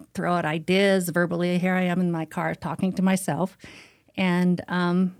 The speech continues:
that one was a nope, and then another nope, and then another nope. And then I heard in my mind, "You need to write your financial story for others."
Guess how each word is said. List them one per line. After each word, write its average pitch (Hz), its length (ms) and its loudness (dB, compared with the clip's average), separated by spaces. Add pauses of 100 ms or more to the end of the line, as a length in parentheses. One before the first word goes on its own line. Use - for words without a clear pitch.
(140)
that 165 140 -8
one 185 260 0
was 175 180 -2
a 170 120 -2
nope, 170 380 0 (300)
and 170 100 -4
then 170 80 -4
another 170 320 -4
nope, 170 380 -2 (320)
and 175 80 0
then 175 100 0
another 175 300 -2
nope. 175 320 -4
And 185 180 2
then 180 300 2 (600)
I 170 140 -2
heard 165 240 -4
in 156 100 -4
my 175 140 0
mind, 170 300 -4
"You 170 100 -6
need 175 220 -2
to 196 100 -4
write 170 240 -6
your 165 140 -6
financial 160 520 -8
story - 320 -10
for - 220 -12
others." 208 400 -14